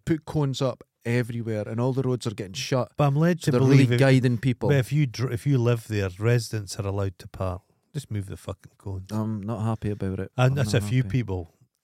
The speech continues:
Speaker 2: I, is it, how many people are expected to this
Speaker 1: I don't know.
Speaker 2: hullabaloo?
Speaker 1: It looks a lot bigger than the one I went to,
Speaker 2: Yeah.
Speaker 1: um, uh, all those years
Speaker 2: But yeah,
Speaker 1: ago.
Speaker 2: it's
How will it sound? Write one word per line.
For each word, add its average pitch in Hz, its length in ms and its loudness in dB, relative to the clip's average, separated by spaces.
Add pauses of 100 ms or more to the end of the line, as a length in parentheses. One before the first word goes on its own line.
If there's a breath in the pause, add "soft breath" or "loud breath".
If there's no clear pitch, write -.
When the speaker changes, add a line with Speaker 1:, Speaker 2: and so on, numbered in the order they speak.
Speaker 2:
I, 143 120 -8 (120)
is 147 160 -4
it, - 100 -10
how 220 140 -2
many 233 200 -2
people 139 340 -2
are 107 100 -2
expected 117 680 -6
to 110 100 -8
this 98 260 -6 (300)
Speaker 1:
I 175 120 6
don't 190 160 6
know. 175 180 6
Speaker 2:
hullabaloo? 98 240 0
Speaker 1:
It 139 40 0
looks 139 340 2
a 160 60 2
lot 123 220 2
bigger 131 200 0
than 117 180 -2
the 117 60 0
one 110 180 0
I 110 80 2
went 113 340 -4
to, 101 340 -2 (180)
Speaker 2:
Yeah. 117 220 2
Speaker 1:
um, 95 260 -4 (1500)
uh, 107 300 -10 (320)
all 113 140 -2
those 104 240 -2
years 127 120 4
Speaker 2:
But 135 80 6
yeah, 135 120 6
Speaker 1:
ago. 92 180 0 (140)
Speaker 2:
it's - 180 -2